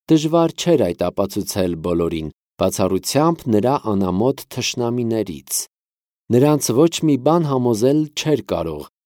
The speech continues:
նույնիսկ մաքուր կորնելյան պաթոսը, որով Բրիսոն մերկացնում էր իր երեկվա զինակիցներին,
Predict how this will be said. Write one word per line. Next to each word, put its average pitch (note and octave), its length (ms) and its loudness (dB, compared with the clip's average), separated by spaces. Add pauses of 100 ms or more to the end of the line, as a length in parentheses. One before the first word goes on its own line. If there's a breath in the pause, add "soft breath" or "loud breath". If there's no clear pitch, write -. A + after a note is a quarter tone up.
նույնիսկ D3 540 4
մաքուր A#2+ 480 2
կորնելյան A#2 760 2
պաթոսը, D#3+ 640 2 (340)
որով B2+ 340 4
Բրիսոն G#2+ 640 0
մերկացնում A2+ 720 0
էր D2 100 -8
իր D#2 160 -8
երեկվա F2+ 540 0
զինակիցներին, F2+ 1080 -4